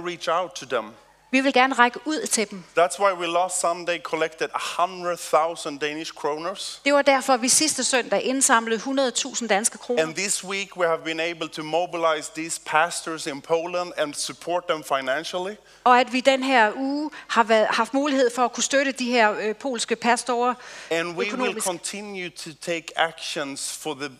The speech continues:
Speaker 1: for the good in this world.
Speaker 2: Og at vi hele tiden vil handle på, at det skal blive for det, for det gode i den her verden.
Speaker 1: You know what people re-, need right now?
Speaker 2: Øh, det, som, øh, mennesket behøver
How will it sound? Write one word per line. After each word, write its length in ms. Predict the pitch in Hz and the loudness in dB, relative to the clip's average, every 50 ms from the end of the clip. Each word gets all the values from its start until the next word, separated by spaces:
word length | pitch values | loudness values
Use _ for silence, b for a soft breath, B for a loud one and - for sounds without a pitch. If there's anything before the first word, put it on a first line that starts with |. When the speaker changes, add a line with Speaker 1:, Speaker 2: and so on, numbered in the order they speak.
| _ _ _ _ - - | _ _ _ _ -18 -12
Speaker 1:
for 120 | - - 175 | -10 -10 -8
the 120 | 151 160 | -8 -10
good 320 | 147 - 185 185 180 160 170 | -10 -8 -6 -6 -6 -6 -10
in 120 | 160 156 | -10 -10
this 200 | 151 156 139 139 | -10 -12 -10 -6
world. 360 | 151 165 175 151 123 117 113 b b b b b | -4 -4 -4 -4 -6 -10 -14 b b b b b
Speaker 2:
Og 120 | - 247 254 | 4 4 4
at 160 | 254 247 214 | 4 2 0
vi 120 | 269 269 | 0 0
hele 220 | 240 269 302 311 294 | 2 2 2 2 2
tiden 320 | - - 277 254 233 220 | 2 0 0 0 0 0
vil 80 | 226 220 | -2 -2
handle 420 | 190 202 233 247 262 285 285 277 | 0 2 2 4 4 2 0 -2
på, 320 | 277 - 247 233 233 - B B B B B | -2 -2 0 0 0 0 B B B B B
at 160 | - - - 262 | 0 0 2 2
det 80 | 247 | 0
skal 140 | - - 247 | 0 -2 -4
blive 320 | - 233 226 233 220 180 - | -4 -2 -2 -2 -4 -4 -6
for 140 | - - 247 | -4 -2 -2
det, 140 | 202 208 208 - | -2 -2 -4 -4
for 120 | - 240 | -2 -2
det 100 | 233 233 | 0 0
gode 240 | - 247 254 277 285 | 0 0 0 2 2
i 40 | 247 | 2
den 160 | 220 214 202 | 2 2 2
her 120 | 208 202 | 2 2
verden. 420 | 175 180 180 190 190 208 190 160 - _ _ _ _ - | 4 4 4 2 2 -2 -6 -14 -16 _ _ _ _ -6
Speaker 1:
You 60 | 156 | -4
know 140 | 175 180 180 | -2 -2 0
what 140 | 185 180 180 180 | -2 -2 -4 -6
people 340 | - 208 208 202 - 185 170 | -10 -10 -10 -8 -6 -8 -8
re-, 500 | 156 151 170 170 170 165 - - 131 147 | -6 -8 -8 -8 -8 -8 -10 -12 -12 -10
need 300 | 156 156 151 160 147 151 | -8 -8 -8 -8 -4 -2
right 240 | 151 139 135 135 | -2 -2 -2 -2
now? 280 | 143 135 131 143 156 151 - - _ _ _ _ _ _ _ _ _ B B B B B B B B _ - | -6 -6 -6 -6 -8 -12 -18 -20 _ _ _ _ _ _ _ _ _ B B B B B B B B _ 0
Speaker 2:
Øh, 200 | 208 226 226 226 220 | 2 2 2 2 2
det, 120 | 277 285 269 | 4 4 4
som, 200 | - 269 240 247 | 4 4 4 2
øh, 100 | 233 220 | 2 4
mennesket 340 | 233 262 277 262 - 262 - | 2 2 2 2 0 0 0
behøver 440 | 254 214 - 302 294 262 202 180 | -2 -2 -2 0 2 4 2 2